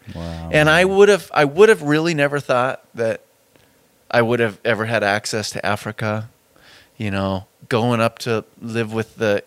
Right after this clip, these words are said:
Speaker 2: Inuit up in northern Canada. You know,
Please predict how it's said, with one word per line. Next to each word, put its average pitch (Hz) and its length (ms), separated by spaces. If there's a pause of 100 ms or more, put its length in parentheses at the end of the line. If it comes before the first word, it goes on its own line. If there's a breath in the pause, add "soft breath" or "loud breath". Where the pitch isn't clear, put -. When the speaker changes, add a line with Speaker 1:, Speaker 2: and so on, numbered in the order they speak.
Speaker 2:
Inuit 113 420
up 107 180
in 104 260 (480 soft breath)
northern 113 320
Canada. 113 640 (840 soft breath)
You 123 160
know, 117 180